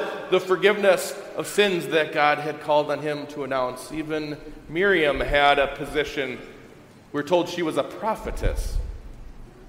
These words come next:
In the account that's recorded for us in Exodus chapter fifteen, immediately following the parting of the Red Sea, there's a song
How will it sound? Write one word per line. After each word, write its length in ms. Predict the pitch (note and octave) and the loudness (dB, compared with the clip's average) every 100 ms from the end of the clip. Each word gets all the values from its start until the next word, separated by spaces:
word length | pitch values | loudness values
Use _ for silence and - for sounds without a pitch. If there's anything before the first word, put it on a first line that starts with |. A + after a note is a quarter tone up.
| - - - - - - - | -18 -18 -20 -20 -20 -20 -10
In 120 | C#3 | -4
the 80 | D3 | -2
account 500 | C3 D#3+ E3 D#3 - | 2 4 4 2 -2
that's 260 | D#3 C#3 - | 0 0 -2
recorded 420 | D3 C#3+ D#3+ D#3 | -4 2 2 4
for 120 | D#3 | 2
us 140 | D3+ D3 | 2 4
in 80 | |
Exodus 360 | D3 D#3+ D3+ C#3+ | 2 4 0 -2
chapter 360 | - D3+ - C#3+ | 2 0 0 -4
fifteen, 600 | F3 - - E3 C3+ A2 - - - - | -4 -6 -4 -2 -2 -6 -12 -18 -20 -12
immediately 480 | D#3 G#3 A3+ G3+ F#3 | 2 6 8 8 8
following 540 | F3+ F#3 G3+ G#3 G3 | 8 10 10 10 6
the 60 | E3+ | 4
parting 360 | F#3 F#3+ G3 F#3 | 6 6 6 4
of 120 | D#3+ | 2
the 100 | D#3+ | 4
Red 280 | E3 E3 E3 | 6 6 2
Sea, 380 | - G3+ G3 | -6 -2 0
there's 320 | D#3+ D#3 D3+ D3 | 4 4 4 0
a 60 | |
song 360 | - E3 F3+ | 0 4 4